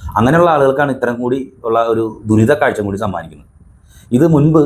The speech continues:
ഇവിടെ ഒരു ആദിവാസി വിഭാഗത്തിൽപ്പെട്ട ഒരാ-, ആൾ മരിച്ചിട്ട് ബോഡി കൊണ്ടുവന്നപ്പോൾ അന്ന് വളരെ ശോചനീയമായിരുന്നു. ചെളിക്കുണ്ട്, പോലീസ് എൻ്റെ സൈഡിൽ കൂടെ കയറി ബോഡി എടുത്തതും അങ്ങനെ തന്നെയായിരുന്നു. ഇപ്പോഴത്തെ ഈ അവസ്ഥ, ഇതിലൊരു മാറ്റം വരുത്തേണ്ടത് ആരാണ്? കഴിഞ്ഞ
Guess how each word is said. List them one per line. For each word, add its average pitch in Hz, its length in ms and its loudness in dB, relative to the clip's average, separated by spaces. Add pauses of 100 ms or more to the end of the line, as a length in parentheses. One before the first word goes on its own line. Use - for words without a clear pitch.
ഇവിടെ 131 180 2
ഒരു 143 80 0 (160)
ആദിവാസി 120 400 0
വിഭാഗത്തിൽപ്പെട്ട 120 460 -2
ഒരാ-, 110 140 0 (420)
ആൾ 110 160 2
മരിച്ചിട്ട് 107 320 0
ബോഡി 104 180 4
കൊണ്ടുവന്നപ്പോൾ 101 340 0
അന്ന് 120 120 -4 (120)
വളരെ 131 340 2
ശോചനീയമായിരുന്നു. 123 540 -4 (120)
ചെളിക്കുണ്ട്, 117 560 -2
പോലീസ് 123 320 2 (280)
എൻ്റെ 131 180 -2
സൈഡിൽ 123 300 2
കൂടെ 131 180 2
കയറി 135 260 0
ബോഡി 127 220 4
എടുത്തതും 135 300 -2
അങ്ങനെ 123 160 -8
തന്നെയായിരുന്നു. 98 280 -12 (840)
ഇപ്പോഴത്തെ 180 420 0
ഈ - 100 0
അവസ്ഥ, 113 220 -4 (800)
ഇതിലൊരു 175 320 2
മാറ്റം 143 260 -2
വരുത്തേണ്ടത് 123 380 0
ആരാണ്? 90 240 -4 (440)
കഴിഞ്ഞ 160 200 2